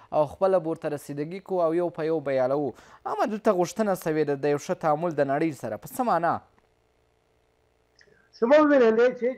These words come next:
Speaker 2: دنیا هیچ گونه مداخله را در افغانستان
Speaker 1: بله.
Speaker 2: نداره و مردم افغانستان هم نمی‌خواهد که دنیا بیان در امور داخلی افغانستان مداخله کنه، غیر مشروع. اما
Speaker 1: بله.
Speaker 2: من پیشتر گفتم مردم افغانستان عضو جامعه جهانی بوده،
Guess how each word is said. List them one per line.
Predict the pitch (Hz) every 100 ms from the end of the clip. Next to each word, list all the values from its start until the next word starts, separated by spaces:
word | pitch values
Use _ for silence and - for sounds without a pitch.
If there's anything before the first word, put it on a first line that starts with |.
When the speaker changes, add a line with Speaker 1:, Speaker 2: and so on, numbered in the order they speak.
| 151
Speaker 2:
دنیا | 170 190 233 208 185
هیچ | 220 156 151
گونه | 180 170
مداخله | 165 156 147 - 175 180
را | 165
در | 156
افغانستان | 139 131 143 131 139 151 143
Speaker 1:
بله. | 165
Speaker 2:
نداره | 151 143 139
و | 143
مردم | 160 175 196 190
افغانستان | 170 180 175 - 190
هم | 180 175 185
نمی‌خواهد | 185 170 - 165 160
که | 160 139
دنیا | 156 170 170
بیان | 156 160 160 156 _ _ _ 156
در | 165
امور | 170 175 170 160
داخلی | 165 156 165 175
افغانستان | 160 156 156 - 170 160 - _ _ _
مداخله | 170 175 165 - 175 175
کنه، | 165 160 156
غیر | 151 185 160 156
مشروع. | 151 - 170 143 - _ _ 190
اما | 208 220
Speaker 1:
بله. | 208
Speaker 2:
من | 208
پیشتر | 196 190 160 214 196
گفتم | 208 -
مردم | 190 185 185 196
افغانستان | 185 185 190 - 190 190
عضو | 185 185
جامعه | 165 175 185 180
جهانی | 175 170 180 175
بوده، | 165 190